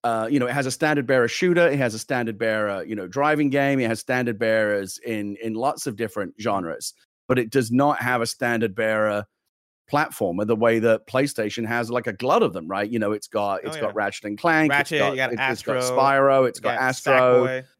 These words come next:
Speaker 1: it's got Sackboy, it's got Crash Bandicoot, it's got,
Speaker 2: Tec-,
Speaker 1: like, they
Speaker 2: technically, it doesn't have Spyro anymore. Now, s-, I believe Spyro <laughs> belongs to, will, will belong to Xbox
Speaker 1: But, I mean,
Speaker 2: if you
Speaker 1: cer-,
Speaker 2: actually
Speaker 1: certainly
Speaker 2: look through.
Speaker 1: historically, and even, and even, like,
Speaker 2: Oh, yeah.
Speaker 1: right now today, like, there's, there's, d-, it, like, it's the one, I, it's the one genre where I think there's, like, the biggest gulf between the PlayStation offerings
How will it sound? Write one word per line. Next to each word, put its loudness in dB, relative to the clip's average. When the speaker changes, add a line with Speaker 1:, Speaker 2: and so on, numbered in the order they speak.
Speaker 1:
it's -6
got -4
Sackboy, 2
it's -8
got -6
Crash -4
Bandicoot, 0
it's -6
got, 0
Speaker 2:
Tec-, 4
Speaker 1:
like, -2
they 4
Speaker 2:
technically, 2
it 0
doesn't -2
have 0
Spyro 4
anymore. -2
Now, 0
s-, -6
I -6
believe -6
Spyro -2
<laughs> -
belongs -10
to, -6
will, -2
will 2
belong -2
to -6
Xbox -2
Speaker 1:
But, 0
I 4
mean, 4
Speaker 2:
if 0
you -2
Speaker 1:
cer-, 4
Speaker 2:
actually 0
Speaker 1:
certainly 2
Speaker 2:
look 4
through. 0
Speaker 1:
historically, 4
and 4
even, 2
and 4
even, 2
like, 4
Speaker 2:
Oh, 2
yeah. 2
Speaker 1:
right 2
now 2
today, 0
like, 0
there's, -2
there's, -4
d-, -6
it, -6
like, 0
it's -4
the 0
one, 2
I, 2
it's 0
the -2
one 2
genre 0
where 2
I 0
think -8
there's, -4
like, -6
the -6
biggest -6
gulf -2
between -6
the -6
PlayStation -4
offerings -4